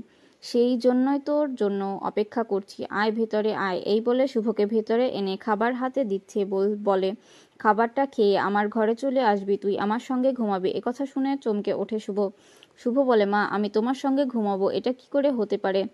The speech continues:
আর তখনই শিবন্তিনী বলে, "কেন, তুই যখন ঠিক করেছিস তুই আমার কোনো কথা শুনবি না, তবে আমি তোকে কেন পাহারা দিব না?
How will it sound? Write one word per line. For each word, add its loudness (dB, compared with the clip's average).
আর -2
তখনই 0
শিবন্তিনী 0
বলে, 2
"কেন, -2
তুই 0
যখন -2
ঠিক -2
করেছিস 4
তুই 2
আমার -2
কোনো -4
কথা -4
শুনবি 0
না, 0
তবে 0
আমি -2
তোকে 0
কেন -2
পাহারা 0
দিব -4
না? -2